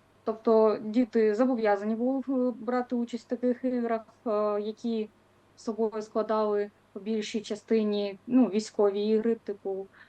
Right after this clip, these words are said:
а, марширування, а, пісні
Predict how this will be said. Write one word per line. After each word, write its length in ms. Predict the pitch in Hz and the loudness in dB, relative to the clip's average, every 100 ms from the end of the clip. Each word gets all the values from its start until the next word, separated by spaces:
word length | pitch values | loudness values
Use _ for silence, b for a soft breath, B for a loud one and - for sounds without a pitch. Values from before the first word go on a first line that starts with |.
| b - | b -4
а, 540 | - 180 180 180 - 277 - _ _ _ _ _ _ _ _ _ _ _ _ _ _ - | 0 2 2 0 -2 -4 -8 _ _ _ _ _ _ _ _ _ _ _ _ _ _ 2
марширування, 840 | 240 240 262 302 349 359 339 311 254 _ _ _ | 2 4 2 4 6 6 4 2 -2 _ _ _
а, 560 | 240 202 202 202 196 196 214 _ _ | -4 -4 -4 -4 -4 -8 -10 _ _
пісні 680 | 302 320 - 277 269 262 | 0 0 4 6 6 6